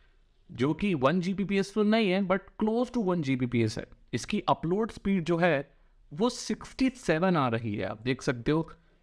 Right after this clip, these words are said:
Jio की जो स्पीड है वो सिक्सटी सेवन आ रही है, सिक्सटी एट है, सिक्सटी सेवन है। तो आपको अंदाज़ा लग जाएगा कि अब कौन सा फास्ट है। मेरे हिसाब से जो, अ, Airtel है वो यार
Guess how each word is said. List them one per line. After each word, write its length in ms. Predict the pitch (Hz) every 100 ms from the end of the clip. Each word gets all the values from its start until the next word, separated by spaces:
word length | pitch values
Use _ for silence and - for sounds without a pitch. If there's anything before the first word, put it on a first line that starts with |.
| _ 117
Jio 360 | 107 143 170 170
की 80 | 156
जो 100 | 156
स्पीड 360 | - 143 156
है 160 | 123 -
वो 120 | - 139
सिक्सटी 480 | - 151 - 202
सेवन 420 | 196 - 113 123 156
आ 100 | 156
रही 200 | 160 165
है, 160 | 190 - -
सिक्सटी 360 | - 120 - 131
एट 100 | 123
है, 80 | 95
सिक्सटी 760 | - 120 123 117 104 135 -
सेवन 320 | 160 117 127 120
है। 140 | - - - - - - _ _ - - _ - - -
तो 100 | -
आपको 300 | 107 - 120
अंदाज़ा 240 | 117 117
लग 220 | 120 127 135
जाएगा 360 | 143 127 127 - -
कि 180 | 131 127
अब 340 | 120 120 117 -
कौन 200 | 147 147
सा 140 | 165 175
फास्ट 400 | - 131 131 -
है। 140 | 98 - -
मेरे 320 | 120 170 262
हिसाब 380 | 240 226 185 160
से 280 | - 156 160 - _ _
जो, 320 | 127 170 226 226 -
अ, 220 | 135 139 139 - _ - - - - - - - - - - _ - - - _ -
Airtel 360 | 127 135 170 131
है 180 | 104 92
वो 380 | 104 107 110
यार 380 | 85 110 117 113